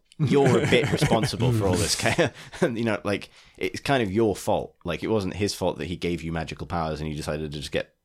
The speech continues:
Speaker 1: become a murderer for hire and stab the Empress to death.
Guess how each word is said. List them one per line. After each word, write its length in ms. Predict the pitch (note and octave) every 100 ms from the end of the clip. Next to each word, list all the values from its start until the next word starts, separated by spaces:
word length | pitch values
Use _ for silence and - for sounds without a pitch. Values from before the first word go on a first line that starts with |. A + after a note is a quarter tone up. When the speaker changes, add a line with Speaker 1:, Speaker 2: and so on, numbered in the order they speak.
| - D2+
Speaker 1:
become 200 | - D2+
a 40 |
murderer 360 | D#2 D#2 D#2+ D2+
for 100 | D2
hire 320 | D#2 D2 C#2+
and 240 | C#2+ C2+ - _ _ _ _ _ _ _
stab 300 | - - D#2+ D#2+
the 80 |
Empress 300 | D#2 - -
to 100 | -
death. 360 | B1 B1+ -